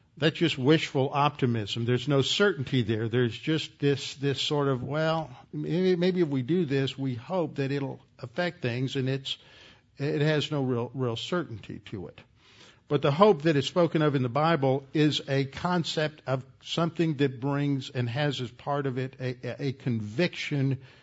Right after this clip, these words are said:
of reality. It is something that is certain. It is something that we can count on. We know with a certainty that something is going to take place at some time in the future.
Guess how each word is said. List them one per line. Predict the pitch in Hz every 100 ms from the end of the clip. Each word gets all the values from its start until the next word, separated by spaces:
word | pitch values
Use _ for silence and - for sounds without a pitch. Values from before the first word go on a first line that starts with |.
| _ -
of | 127 110
reality. | 120 120 127 131 117 113 - - - _ _ - - -
It | 123
is | 127
something | - 160 165 165 151
that | 131 139 139
is | 139 131 120 - -
certain. | - - - 180 175 131 87 - _ - - -
It | 127
is | 131 127
something | 160 160 - 147
that | 139 131
we | 135 139
can | 143 123
count | - - 147 135
on. | 117 120
We | 113 123
know | 120 127 160 190 127 98 104 107 - - -
with | 127 127
a | 131 123
certainty | - - - 190 160 123 - 113 110 113
that | 113 117 120 -
something | - 160 165 - 147 143
is | 139 120 104
going | 127 131
to | 123
take | - 123 107
place | - 143 123 117 - - - - - - -
at | 123
some | - 127
time | 123 123 120 120 127
in | 120 113
the |
future. | 110 - 160 147 107 -